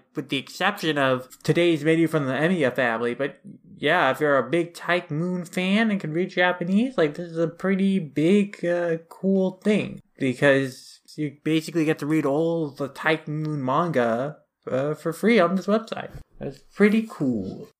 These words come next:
But there's also other new manga on the way,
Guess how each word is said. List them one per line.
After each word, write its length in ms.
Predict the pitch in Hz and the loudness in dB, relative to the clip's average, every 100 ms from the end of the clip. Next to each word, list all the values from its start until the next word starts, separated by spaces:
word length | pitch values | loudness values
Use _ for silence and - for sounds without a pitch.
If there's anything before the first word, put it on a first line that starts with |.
| _ _ _ - | _ _ _ -2
But 300 | 175 247 269 | 4 4 4
there's 220 | 269 254 | -2 -2
also 520 | 269 294 - - 233 | -2 -4 -6 -4 -2
other 220 | 226 220 202 | 0 0 0
new 480 | 185 196 202 202 | 0 2 2 2
manga 560 | 185 185 196 196 190 180 | 0 0 2 2 2 4
on 580 | 170 139 170 185 185 175 | 2 2 2 2 2 2
the 140 | 156 | 0
way, 1040 | 147 160 214 320 170 120 117 143 233 285 | 0 2 2 2 2 2 0 0 -2 -2